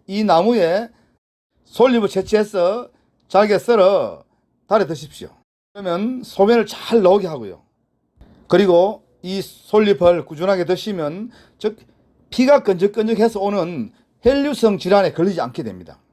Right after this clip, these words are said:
사실 이 나무도 웅장하고 아름답지만은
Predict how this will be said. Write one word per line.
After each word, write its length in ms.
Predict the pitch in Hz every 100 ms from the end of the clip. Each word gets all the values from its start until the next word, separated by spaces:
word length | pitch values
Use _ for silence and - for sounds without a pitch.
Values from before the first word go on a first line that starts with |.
| _ _ _ _
사실 440 | 165 202 165 208
이 160 | 214 226
나무도 840 | 190 151 240 226 185 185 107 85 _ _ _
웅장하고 520 | 196 214 202 175 175
아름답지만은 760 | 139 165 190 202 165 196 123 82